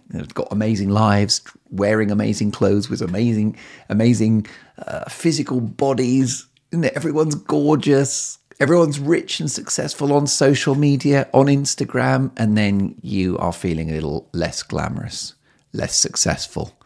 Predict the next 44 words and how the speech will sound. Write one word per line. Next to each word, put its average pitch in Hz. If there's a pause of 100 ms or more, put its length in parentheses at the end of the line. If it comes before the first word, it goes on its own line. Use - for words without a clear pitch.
(440)
less -
rich, - (560)
less - (760)
slim 90
and 82
lean 87
and 85
muscly. - (720)
But -
the -
bottom 110
line 101
is 90
that -
everyone 90
is 85
suffering, 90 (140)
even 120
the 110
guy 92 (680)
who 120
you 110
see 110
driving 104
along 95
in 90
a, 90 (100)
in 98
a 95
Porsche, - (220)
okay? 95
He's -
wearing 107
his 101
Ray-Bans. 95 (280)
All 123
is 104
good -
with 92
the 90
world. 85
And 98
you're 98
like, 117